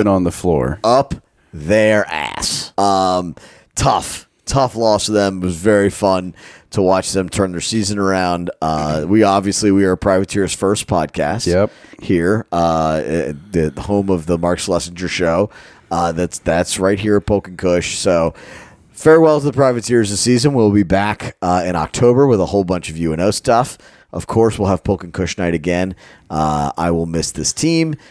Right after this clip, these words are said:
Speaker 2: and I will miss them. But there are a ton of sports that are going on right now in the city.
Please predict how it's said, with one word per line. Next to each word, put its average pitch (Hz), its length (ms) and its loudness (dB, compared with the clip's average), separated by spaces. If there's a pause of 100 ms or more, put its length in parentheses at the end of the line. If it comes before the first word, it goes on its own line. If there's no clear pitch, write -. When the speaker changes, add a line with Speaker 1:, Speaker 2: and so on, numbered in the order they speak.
(240)
Speaker 2:
and 90 120 -2
I 87 120 0
will 85 120 -2
miss 87 220 -2
them. 98 340 0 (160)
But 90 240 0
there 87 180 -6
are 85 200 -4
a 85 160 -8
ton 165 760 0
of 78 140 -10
sports 76 420 -6
that 73 100 -6
are 78 60 -6
going 73 240 -4
on 73 180 -6
right 69 200 -10
now 71 400 -10
in 123 140 0
the 120 80 0
city. 95 420 0